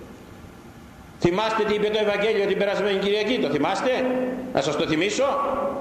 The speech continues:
«Όποιος με ομολογήσει», είπε ο Κύριος, «θα τον ομολογήσω κι εγώ. Και όποιος με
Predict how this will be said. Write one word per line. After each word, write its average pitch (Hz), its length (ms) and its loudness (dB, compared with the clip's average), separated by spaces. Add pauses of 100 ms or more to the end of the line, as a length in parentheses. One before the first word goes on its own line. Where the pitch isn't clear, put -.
(1400)
«Όποιος 196 560 2
με 190 120 2
ομολογήσει», 214 1000 0 (360)
είπε 165 300 2
ο 170 220 0
Κύριος, 165 380 2 (760)
«θα 151 140 0
τον 151 180 0
ομολογήσω 147 540 2
κι 139 120 0
εγώ. 120 540 0 (1400)
Και 180 100 6
όποιος 254 460 2
με 233 140 2